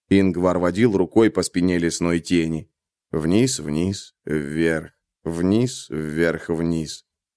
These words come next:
Кто назовет в ночи имя, защиты знак.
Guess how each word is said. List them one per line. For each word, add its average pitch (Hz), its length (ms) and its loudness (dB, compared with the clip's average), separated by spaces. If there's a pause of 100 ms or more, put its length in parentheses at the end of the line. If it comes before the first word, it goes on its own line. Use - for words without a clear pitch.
(280)
Кто 151 220 4
назовет 165 460 2
в 131 60 -4
ночи 131 420 2 (200)
имя, 139 500 2 (200)
защиты 117 540 2
знак. 80 440 -6